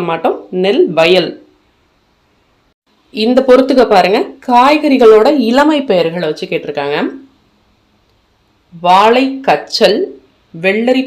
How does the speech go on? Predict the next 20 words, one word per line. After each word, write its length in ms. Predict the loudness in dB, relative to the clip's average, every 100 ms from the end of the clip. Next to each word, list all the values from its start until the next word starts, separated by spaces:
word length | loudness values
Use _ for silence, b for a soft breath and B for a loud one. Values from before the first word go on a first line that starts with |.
| -6
பிஞ்சு, 420 | -4 -4 -4 -4 -6 -8 -16 _ _ _ _ _ _ _ _ _ _ -8
மாவடு, 680 | -2 0 0 0 0 2 0 0 -4 -14 _ _
பனங்குரும்பை. 800 | -2 -2 -2 -6 -4 -2 0 -2 -6 -12 _ _ _ _ _ _ _ _ _ _ _ _ _ _ _ _ _ _ _ _ _ _ _ _ _ _ _ -4
புல் 220 | -2 -2 -4 -8 -6
கூட்டுப்பெயர் 520 | -4 -2 0 2 2
வந்து 160 | 0 -2
இங்க 140 | -4 -8 -8 -6
புற்கள்னு 600 | -6 -6 0 2 4 2
எழுதணும். 340 | 0 -6 -8 -4
புல்லுன்னு 380 | 0 0 0 -4
இருக்கப்ப 300 | -6 -4 -4 -4 -8
புற்கள் 500 | -10 -8 -2 0 -2
அப்படின்னு 280 | -8 -12 -8
எழுதணும். 220 | -8 -8 -12
புட் 120 | -14 -14 -14
இட்டு 160 | -10 -4 -2
போடக்கூடாது, 460 | -2 -4 -6 -6 -6 -4
இல்லு 120 | -4 -2
போடக்கூடாது, 420 | -4 -4 -8 -10 -16 _ _ -6
இர் 140 | -6